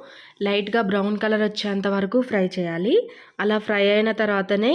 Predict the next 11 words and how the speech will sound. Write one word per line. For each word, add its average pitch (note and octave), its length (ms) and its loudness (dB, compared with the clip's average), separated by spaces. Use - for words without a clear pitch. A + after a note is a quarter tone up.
కర్రీకి G#3 420 0
టేస్ట్కి G#3+ 460 0
సరిపడా G3+ 460 0
ఎండుమిరపకాయలను G#3 800 2
వేయాలి. F3+ 500 2
ఎండుమిరపకాయలు A3 840 0
మీరు G#3+ 200 0
తినే A3+ 320 0
స్పైసీని A3+ 500 -2
బట్టి B3 600 0
వేసుకోండి. G3 600 0